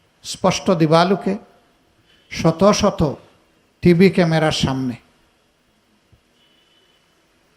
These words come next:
সেই দিন থেকে এই দেশে ফিসি-, ফ্যাসিজম কায়েম হয়,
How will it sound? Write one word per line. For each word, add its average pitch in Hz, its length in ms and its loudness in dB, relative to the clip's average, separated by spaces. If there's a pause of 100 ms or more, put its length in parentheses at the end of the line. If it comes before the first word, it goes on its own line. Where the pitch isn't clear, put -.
(680)
সেই 180 300 -2
দিন 202 220 2
থেকে 185 460 -2 (880)
এই 175 200 2
দেশে 165 360 -2
ফিসি-, - 520 -4
ফ্যাসিজম 190 540 2
কায়েম 120 360 -4
হয়, 104 200 -10